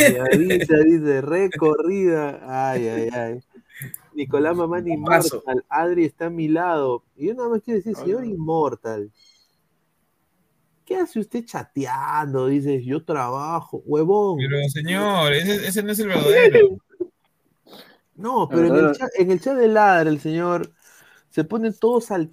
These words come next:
Speaker 1: salserín con mucho swing, señor. Entra acá al en vivo, ¿qué, qué está haciendo?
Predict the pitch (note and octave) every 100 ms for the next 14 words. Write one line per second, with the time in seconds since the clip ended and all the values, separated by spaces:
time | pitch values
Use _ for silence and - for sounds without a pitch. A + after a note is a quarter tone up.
0 | F#3 - C#3+ C#3 C#3+ F3+ F#3 E3+ E3+ D#3
1 | C3 - G3 F#3+ D3 - C#3+ D#3 F#3+ F#3+
2 | E3 B2 A#2+ - _ - A3 B3 A3+ D#3+
3 | F#3+ F#3+ E3 D#3 G#3 A#3 G3+ D#3+ F#3+ D3
4 | - A#3 A3+ A#3 - G#3+ A3+ A3+ F#3 C#3
5 | A#2+ A2 A2+